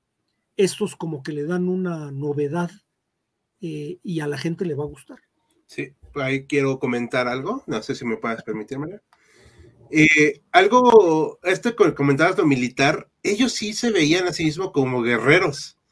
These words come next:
Speaker 2: de
Speaker 1: Sí,
Speaker 2: la
Speaker 1: claro.
Speaker 2: fe. O
Speaker 1: Sí.
Speaker 2: sea, sí se, se, sí se, eh, asumían a sí mismos como que estaban defendiendo la fe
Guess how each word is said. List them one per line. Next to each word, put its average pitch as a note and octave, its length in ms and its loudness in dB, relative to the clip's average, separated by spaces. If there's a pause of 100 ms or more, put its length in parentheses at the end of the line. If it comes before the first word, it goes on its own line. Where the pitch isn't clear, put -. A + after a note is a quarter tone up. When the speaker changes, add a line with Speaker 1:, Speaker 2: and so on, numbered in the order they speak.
(580)
Speaker 2:
de B2+ 160 -2
Speaker 1:
Sí, B2 60 4
Speaker 2:
la B2 80 4
Speaker 1:
claro. E3 140 4
Speaker 2:
fe. F3+ 220 -2 (580)
O - 80 0
Speaker 1:
Sí. F3 60 2
Speaker 2:
sea, D#3+ 120 6
sí F3 140 -4
se, G#3 260 12
se, E3 260 0
sí E3 120 -6
se, D3 180 -2 (140)
eh, D3 140 8
asumían D3 580 4
a E3 80 2
sí F3 120 -4
mismos F3 400 -2
como C3 360 -4 (380)
que C#3+ 80 2
estaban E3+ 420 2
defendiendo D#3+ 680 2
la A3+ 140 0
fe D#3+ 400 -6